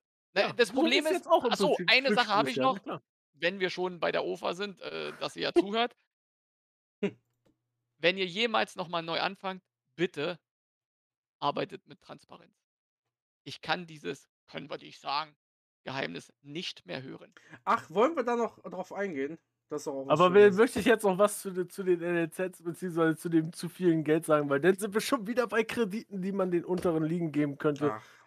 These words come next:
Speaker 1: Und da, <laughs> nein,
Speaker 2: Die kann man
Speaker 1: Scherz.
Speaker 2: auch oben geben. Also, das
Speaker 1: Ja,
Speaker 2: i-, ist doch okay.
Speaker 1: theoretisch.
Speaker 2: Klar, kann
Speaker 1: Aber
Speaker 2: man,
Speaker 1: wenn man zu viel
Speaker 2: steht ja
Speaker 1: Geld hat,
Speaker 2: sogar da,
Speaker 1: warum
Speaker 2: oder?
Speaker 1: so,
Speaker 2: Kann man nicht
Speaker 1: warum,
Speaker 2: Kredite
Speaker 1: warum,
Speaker 2: anklicken?
Speaker 1: wa-, wa-, warum soll man nicht andere,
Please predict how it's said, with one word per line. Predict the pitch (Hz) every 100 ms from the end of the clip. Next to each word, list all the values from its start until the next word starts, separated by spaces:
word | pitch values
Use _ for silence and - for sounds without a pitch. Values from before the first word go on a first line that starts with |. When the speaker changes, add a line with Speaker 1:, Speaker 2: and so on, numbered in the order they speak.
| _ -
Speaker 1:
Und | 143 147
da, | 139 - - _ _ _ _
<laughs> | _ _
nein, | 175 127 120
Speaker 2:
Die |
kann | - -
man | 160
Speaker 1:
Scherz. |
Speaker 2:
auch | 165
oben | 175 226 349 175
geben. | 156 143 - -
Also, | -
das | - 135
Speaker 1:
Ja, | 143 170 320 -
Speaker 2:
i-, | 175
ist | -
doch | - 190
okay. | 185 359 381 294
Speaker 1:
theoretisch. | - _ -
Speaker 2:
Klar, | 226
kann | 196 226
Speaker 1:
Aber |
Speaker 2:
man, | 196
Speaker 1:
wenn | 277
man | 262 247
zu | 269
viel | 226 285
Speaker 2:
steht | 403
ja |
Speaker 1:
Geld | 220
hat, | 220
Speaker 2:
sogar | 170
da, | 311 254
Speaker 1:
warum |
Speaker 2:
oder? | 226 349
Speaker 1:
so, | 370 _ -
Speaker 2:
Kann | -
man | 247
nicht | 196 202
Speaker 1:
warum, |
Speaker 2:
Kredite | 214 214 220
Speaker 1:
warum, | 240 233
Speaker 2:
anklicken? | 156
Speaker 1:
wa-, | 220 -
wa-, | 143 160 _ -
warum | 180 220 196
soll | 175 226
man | 220
nicht | 208 208 - -
andere, | 180 214 202 196 -